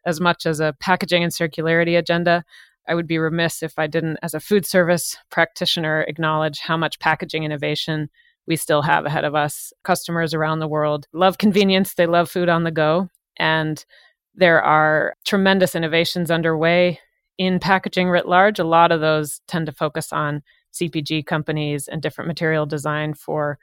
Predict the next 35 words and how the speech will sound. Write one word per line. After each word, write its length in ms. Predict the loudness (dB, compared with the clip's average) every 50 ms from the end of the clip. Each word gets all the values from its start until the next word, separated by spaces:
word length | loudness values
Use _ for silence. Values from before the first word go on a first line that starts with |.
| _ _ -8
packaged 480 | -2 -2 -2 -2 -4 -8 -8 -8 -6 2
goods. 420 | 2 2 4 2 -2 -10 -12 -14 _ -10
We'd 180 | -8 -6 -4 0
love 220 | 2 2 2 0
to 360 | -2 -4 -2 -2 -2 -2 -4 -6 _ -12
scale 560 | -12 -12 -8 -4 -2 0 2 2 2 2 0
and, 260 | 0 -2 -2 -6 -6 -8 _ _ _ _ -8
and 180 | -6 -6 -2 0
roll 240 | 0 2 2 2 2
out 400 | 4 4 4 2 0 -4 -14 -18 -18 _ _ _ -16
some 160 | -6 -6 -4 -4
of 60 | -4
those 140 | -6 -8 -4
packaging 440 | -2 -2 -2 -2 -4 -12 -10 -8
innovations 640 | -8 -6 -6 -6 -6 -6 -6 -8 -8 -10 -10 -18 -20 _ _
faster 400 | -2 0 0 0 0 -4 -6 -6
if, 160 | -6 -8 -8 -8
if 220 | -8 -8 -8 -6 -8
we 140 | -10 -10
could. 300 | -10 -8 -4 -4 -4 -6 _
I 160 | -16 -20 -18 -10
think 120 | -8 -6 -6
you 60 | -4
can 140 | -2 -2 0
probably 380 | 2 2 2 2 0 0 0 2
all 160 | 0 0 -2
think 220 | -2 -6 -6 -4
of, 180 | -4 -4 -4 -6 _ _ -20 -20 -20 _ _ -8
you 80 | -4
know, 240 | -4 -2 -2 -2 -4 -2
an 60 | 2 2
alternative 560 | 2 2 4 2 4 4 6 4 4 2 -2
fiber 460 | -6 2 4 4 4 4 4 2 0
straw 400 | 0 -2 0 4 4 6 6 4
that 200 | 2 2 -2 _